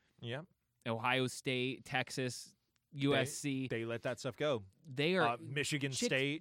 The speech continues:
Speaker 2: you don't think chicks would, and I'm being, I'm not being funny right now.
Speaker 1: No,
Speaker 2: If
Speaker 1: no,
Speaker 2: you
Speaker 1: you're
Speaker 2: were
Speaker 1: being
Speaker 2: the
Speaker 1: dead
Speaker 2: coach,
Speaker 1: serious, yeah.
Speaker 2: George.
Speaker 1: I just got serious when I said Michigan State because that was horrible. Um, another one,
Speaker 2: Think,
Speaker 1: Baylor.
Speaker 2: if you're the coach, though, George,
Speaker 1: Yep.
Speaker 2: it, it doesn't ma-, you could be four-foot-eight, four hundred sixty pounds,
Speaker 1: Yeah.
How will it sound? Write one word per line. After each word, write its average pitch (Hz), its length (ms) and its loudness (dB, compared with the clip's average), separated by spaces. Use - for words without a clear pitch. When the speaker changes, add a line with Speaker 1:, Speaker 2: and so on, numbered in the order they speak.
Speaker 2:
you 190 80 2
don't 220 160 0
think 208 160 0
chicks 214 220 -4
would, 196 80 -6
and 208 140 0
I'm 220 80 2
being, 214 240 2
I'm 170 100 4
not 185 240 4
being 170 240 2
funny 160 300 2
right 127 120 2
now. 117 140 2
Speaker 1:
No, 202 220 8
Speaker 2:
If 233 60 4
Speaker 1:
no, 240 60 6
Speaker 2:
you 185 60 8
Speaker 1:
you're 214 80 10
Speaker 2:
were 240 60 8
Speaker 1:
being 240 80 8
Speaker 2:
the 226 60 8
Speaker 1:
dead 208 80 4
Speaker 2:
coach, 226 80 8
Speaker 1:
serious, - 60 0
yeah. 139 60 6
Speaker 2:
George. 113 300 0
Speaker 1:
I 151 120 6
just 156 180 -2
got 170 160 0
serious 151 300 0
when 127 100 -4
I 120 40 0
said 127 180 -4
Michigan 120 340 -6
State 120 260 -4
because 107 220 -6
that 120 180 -2
was 123 240 -10
horrible. 123 380 -4
Um, 123 240 -4
another 151 420 -2
one, 120 120 -4
Speaker 2:
Think, 196 260 -16
Speaker 1:
Baylor. 160 420 4
Speaker 2:
if 190 140 -2
you're 226 140 0
the 226 100 0
coach, 220 300 0
though, 240 200 0
George, 240 300 2
Speaker 1:
Yep. 220 100 2
Speaker 2:
it, 233 160 2
it - 100 -12
doesn't 226 120 2
ma-, 220 60 -2
you 214 240 -2
could 226 160 -2
be 190 240 0
four-foot-eight, 190 840 0
four 180 200 0
hundred 180 280 -2
sixty 175 300 -8
pounds, 139 400 -2
Speaker 1:
Yeah. 135 80 -4